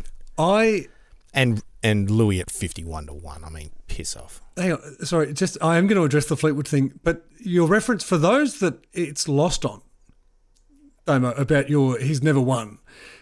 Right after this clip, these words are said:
Speaker 1: Um,
Speaker 2: Yeah.
Speaker 1: can you just refer to how many times Brandel Chambly said that Louis had won on live T V coverage?
Speaker 2: I think he said, uh, he's never won.
Speaker 1: Uh,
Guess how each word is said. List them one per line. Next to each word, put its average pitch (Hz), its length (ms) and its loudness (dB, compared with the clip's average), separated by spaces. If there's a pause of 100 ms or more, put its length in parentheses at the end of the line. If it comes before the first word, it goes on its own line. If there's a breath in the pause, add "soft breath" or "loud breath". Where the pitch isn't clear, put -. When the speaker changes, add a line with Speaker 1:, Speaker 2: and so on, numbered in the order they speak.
(120 loud breath)
Speaker 1:
Um, 196 180 4
Speaker 2:
Yeah. 110 140 -2
Speaker 1:
can 220 100 4
you 285 100 6
just 311 240 0
refer 180 360 4
to 156 400 2
how 170 100 2
many 180 140 4
times 151 320 2
Brandel 160 260 2
Chambly 147 480 4
said 131 300 2 (180)
that 147 160 0
Louis 160 240 4
had 139 160 2
won 127 360 0 (300)
on 156 200 2
live 160 340 4
T 165 140 2
V 139 160 4
coverage? 110 360 -6 (800)
Speaker 2:
I 113 180 0
think 117 180 0
he 110 100 2
said, 110 320 2
uh, 113 260 4
he's 110 180 0
never 120 240 4
won. 90 340 -2 (920 soft breath)
Speaker 1:
Uh, 156 240 2